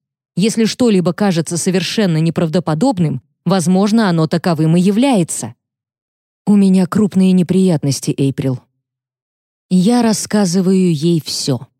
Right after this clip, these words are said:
Рассказываю о своих родителях, о том, где выросла, о том, как появилась Ханна Уилсон и разбила нам жизнь.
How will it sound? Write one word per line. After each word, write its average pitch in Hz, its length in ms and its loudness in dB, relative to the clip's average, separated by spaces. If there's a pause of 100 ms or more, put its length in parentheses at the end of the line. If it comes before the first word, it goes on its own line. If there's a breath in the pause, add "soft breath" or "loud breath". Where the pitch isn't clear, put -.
(520)
Рассказываю 170 720 0
о 165 40 0
своих 170 380 -2
родителях, 151 760 -4 (340)
о 151 100 0
том, 190 260 2
где 170 280 2
выросла, 147 640 -2 (240)
о 160 120 0
том, 185 200 0
как 180 240 -4
появилась 175 560 2
Ханна 170 440 0
Уилсон 156 580 0
и - 20 2
разбила 143 440 0
нам 147 220 0
жизнь. 135 480 -4